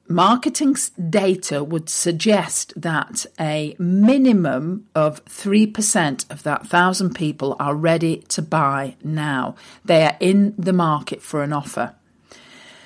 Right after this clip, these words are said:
The rest of that thousand database, assuming it's a, it's a clean database, you've,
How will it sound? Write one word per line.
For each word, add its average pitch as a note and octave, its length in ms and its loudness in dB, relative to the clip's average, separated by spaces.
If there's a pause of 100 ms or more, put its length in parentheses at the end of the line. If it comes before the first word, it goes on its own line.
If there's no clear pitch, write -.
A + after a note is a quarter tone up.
(480)
The A3 160 4
rest D#4+ 300 4
of E4 80 2
that G#3+ 240 2
thousand D#3+ 440 -2
database, D3+ 600 -4
assuming C4 420 2
it's - 200 -4
a, C4 200 -2
it's - 200 -2
a - 20 0
clean F#3+ 640 0
database, E3+ 680 0
you've, E3 260 -4